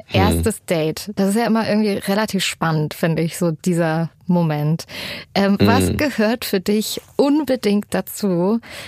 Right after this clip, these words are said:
Speaker 2: Also, was brauchst du sozusagen, um dich fertig zu machen für ein erstes Date?
Speaker 1: Das ist eine krasse Frage, weil ich weiß nicht, wann ich das letzte Mal wirklich auf einem Date war.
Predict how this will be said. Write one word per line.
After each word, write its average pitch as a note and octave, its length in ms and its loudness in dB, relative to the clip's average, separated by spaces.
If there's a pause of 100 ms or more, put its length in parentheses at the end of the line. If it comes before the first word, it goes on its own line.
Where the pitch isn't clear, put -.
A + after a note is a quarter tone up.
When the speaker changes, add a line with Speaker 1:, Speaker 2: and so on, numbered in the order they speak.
(120)
Speaker 2:
Also, G3+ 220 2 (400)
was A3+ 240 0
brauchst G#3 320 0
du A3 80 0
sozusagen, F#3 880 0
um G#3+ 180 4
dich G#3 160 0
fertig - 360 -4
zu - 120 -2
machen D3 220 0
für - 100 -4
ein D3+ 80 2
erstes - 380 -4
Date? - 320 -2 (1200)
Speaker 1:
Das A2+ 160 2
ist - 180 -6
eine D2+ 140 0
krasse - 360 -2
Frage, G2 440 2
weil E2 160 2
ich - 160 -4
weiß G2 240 2
nicht, F#2+ 160 0
wann F2+ 100 2
ich F2 100 -2
das - 180 -2
letzte E2+ 260 0
Mal E2+ 180 2
wirklich F2 300 0
auf E2+ 140 -4
einem E2 160 0
Date E2 260 0
war. - 180 -4